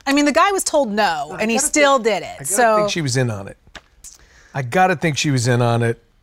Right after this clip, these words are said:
Speaker 2: Uh, 'cause it says the Wilsons sent out invitations. So, I mean, and he, they said it was their house.
Speaker 1: Yeah,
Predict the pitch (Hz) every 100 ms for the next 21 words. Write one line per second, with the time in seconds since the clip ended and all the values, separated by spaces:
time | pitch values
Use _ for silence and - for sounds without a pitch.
0 | _ _ _ _ _ 135 127 110 170 202
1 | 240 190 143 156 151 214 226 - 139 123
2 | - 202 180 175 165 156 156 156 151 135
3 | 143 127 - - - - 277 - - _
4 | _ 226 254 247 208 208 165 - 202 190
5 | - 247 254 202 151 147 180 170 - 233
6 | - 101 - - - _ _ _ _ _
7 | _ 339 349